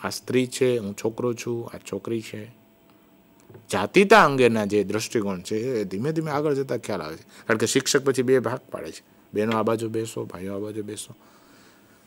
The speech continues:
અભ્યાસક્રમનો આ ભાગ નથી, પણ આ દૃષ્ટિકોણ જે છે એ આ, આ, આ વ્યવસ્થામાંથી આવે છે.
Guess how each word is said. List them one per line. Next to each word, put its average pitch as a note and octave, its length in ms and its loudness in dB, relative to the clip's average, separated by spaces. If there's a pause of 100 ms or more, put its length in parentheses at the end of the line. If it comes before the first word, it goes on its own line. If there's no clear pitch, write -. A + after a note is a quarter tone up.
(320)
અભ્યાસક્રમનો F#3 640 10
આ G3 80 12
ભાગ D3 340 8
નથી, D3 320 -2 (1080)
પણ A3 160 12
આ D#3 160 10
દૃષ્ટિકોણ D#3+ 720 8
જે A#2 140 4
છે G#2 160 -2
એ A#2 420 0
આ, B2 200 4
આ, A#2+ 400 0 (180)
આ B2 40 0
વ્યવસ્થામાંથી G#2 960 -2 (120)
આવે F2 200 -4
છે. - 120 -18